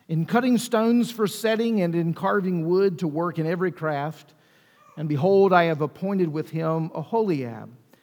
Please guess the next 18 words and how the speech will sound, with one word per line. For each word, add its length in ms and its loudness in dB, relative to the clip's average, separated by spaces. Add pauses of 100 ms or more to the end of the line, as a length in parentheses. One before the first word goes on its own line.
(160)
the 80 -12
son 400 2
of 160 0
Ahisamach, 680 -4 (500)
of 120 -14
the 60 -10
tribe 540 4
of 120 -2
Dan. 520 -4 (680)
And 120 -2
I 160 4
have 200 2
given 280 4
to 140 2
all 360 6
able 460 4
men 340 2
ability, 800 0